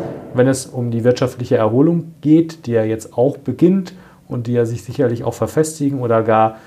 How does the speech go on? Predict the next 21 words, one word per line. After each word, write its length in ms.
als 100
Impulsgeber 680
auch 220
beschleunigen 480
sollte, 320
äh, 220
dann 180
brauchen 320
wir 80
eben 240
halt 200
diese 160
Marktplätze 800
und 240
dann 320
generiert 420
das 160
natürlich 400
auch 260
wieder 300
Wertschöpfung, 800